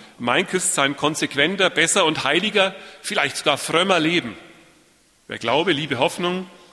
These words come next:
aus sich selbst herauspressen will, ich will Ihnen die Antwort geben, der wird ganz sicher verkrampfen,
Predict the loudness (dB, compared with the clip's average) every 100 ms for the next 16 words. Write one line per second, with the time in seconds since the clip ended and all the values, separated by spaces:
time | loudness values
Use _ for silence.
0 | -20 -20 -14 -8 -8 -6 0 0 0 -4
1 | -4 -2 -2 -4 -4 -6 -4 -6 -6 -6
2 | -10 -8 -8 -4 -4 -4 -4 -4 -4 -6
3 | -4 -4 -4 -8 -10 -20 -20 _ _ _
4 | _ _ _ _ -8 -6 -6 -10 -16 -20
5 | -20 _ _ _ -6 -6 -6 -10 -10 -10
6 | -10 -8 -6 -6 -10 -18